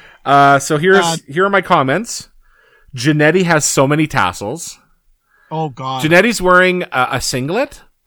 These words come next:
Speaker 2: Yep.
Speaker 1: There are tassels down the sides,
Speaker 2: Everywhere.
Speaker 1: down his arms,
Speaker 2: Yep.
Speaker 1: everywhere.
Speaker 2: Yeah, I watched this match on Winter Combat. It was, it was, yeah, Marty Jannetty,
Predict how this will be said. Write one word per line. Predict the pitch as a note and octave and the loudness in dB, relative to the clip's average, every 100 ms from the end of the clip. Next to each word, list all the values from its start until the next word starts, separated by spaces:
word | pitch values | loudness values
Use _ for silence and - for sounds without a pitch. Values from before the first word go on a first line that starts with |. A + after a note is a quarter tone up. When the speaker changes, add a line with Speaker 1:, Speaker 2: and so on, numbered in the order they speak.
| _ _ _ | _ _ _
Speaker 2:
Yep. | D3 D3+ | -12 0
Speaker 1:
There | C#3+ D3+ | 4 4
are | |
tassels | D#3 D#3 D3+ D#3+ - F3 D#3+ | 4 0 0 0 -2 -2 -2
down | C#3+ B2 | 0 -2
the | A2+ | -2
sides, | - - G#2+ A#2+ F#3 G#3 - - | -6 -2 0 0 -2 -6 -12 -8
Speaker 2:
Everywhere. | F#3+ G#3 | -8 -4
Speaker 1:
down | F3+ C3+ B2+ | 0 0 0
his | A#2+ - | -4 -4
arms, | G#2+ A#2 E3+ B3 C4 - - _ _ _ _ | 0 0 0 -4 -8 -10 -14 _ _ _ _
Speaker 2:
Yep. | - C#3+ F3+ _ | -10 -8 -8 _
Speaker 1:
everywhere. | D3 D3+ C#3+ A#2+ F2 E2+ - _ _ | 0 0 0 -2 -4 -8 -16 _ _
Speaker 2:
Yeah, | C#3+ | -6
I | D#3 | -2
watched | F3+ G#3+ - | 0 -2 -2
this | A3+ E3+ | -8 -6
match | F#3+ D#3+ D3+ - _ _ _ _ _ _ | -4 -6 -6 -14 _ _ _ _ _ _
on | E3+ E3+ | -6 -4
Winter | E3+ | -4
Combat. | E3+ F3+ F3+ C3+ A#2+ - _ - _ _ _ _ _ | -2 -2 -2 -4 -14 -20 _ -20 _ _ _ _ _
It | F#3 | -6
was, | F#3+ F3 - | -4 -6 -6
it | F#3 | -8
was, | F#3 E3+ E3+ | -6 -8 -4
yeah, | F#3 F3+ D#3+ E3+ | -2 -2 -4 -4
Marty | F3+ G3+ | -2 -2
Jannetty, | G3 G3+ G3 G3+ E3+ | -4 -4 -4 -2 -4